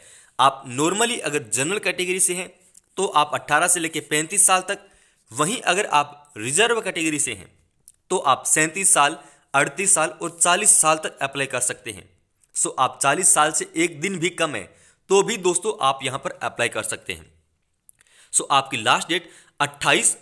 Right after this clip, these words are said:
फरवरी दो हज़ार तेईस रखी गई है। आप जरूर अप्लाई करिएगा अट्ठाईस फरवरी दो हज़ार तेईस से पहले। और आवेदन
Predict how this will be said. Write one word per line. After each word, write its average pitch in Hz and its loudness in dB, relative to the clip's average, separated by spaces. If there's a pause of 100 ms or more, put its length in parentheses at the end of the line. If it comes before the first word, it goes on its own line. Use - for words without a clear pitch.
फरवरी 156 0
दो 151 -2
हज़ार 139 0
तेईस 175 4
रखी 127 -4
गई 107 -4
है। - -14 (600)
आप 127 0
जरूर 165 -2
अप्लाई 143 2
करिएगा 135 -2 (320)
अट्ठाईस 151 0
फरवरी 151 -2
दो 143 -4
हज़ार 127 0 (320)
तेईस 156 4
से 156 4
पहले। 135 0 (580)
और 147 0 (300)
आवेदन 190 2